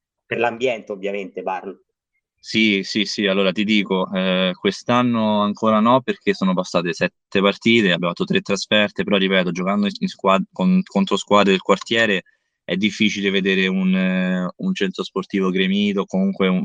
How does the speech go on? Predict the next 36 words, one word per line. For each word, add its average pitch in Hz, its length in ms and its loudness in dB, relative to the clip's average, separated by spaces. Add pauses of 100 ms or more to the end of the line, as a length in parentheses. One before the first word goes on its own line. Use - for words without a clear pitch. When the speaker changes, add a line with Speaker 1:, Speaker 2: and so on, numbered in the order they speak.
Speaker 2:
un 90 280 -2
tifo 90 400 -2
così 92 260 -6
caloroso, 92 500 0
però, 113 300 4 (800)
eh, 87 920 -4
se - 180 -10
posso 98 300 -4
tornare 98 300 0
indietro 98 360 0
di 95 160 -2
un 98 120 -2
paio 104 220 0
di 104 120 0
anni, 110 340 0
mi 92 80 0
è 92 60 -4
capitato 92 400 -4
di 92 80 -4
avere 92 220 0
nel 92 180 0
girone, 104 640 0 (100)
eh, 82 520 -6
squadre 90 500 0
corazzate 92 640 2
che 87 140 -4
poi 92 160 2
hanno 85 160 0
stravinto 87 480 -2
il 85 60 -4
campionato 92 460 2
come 87 200 0
Palesti-, 85 600 0
Palestrina 95 560 2
e 90 60 0
Tivoli, 101 520 4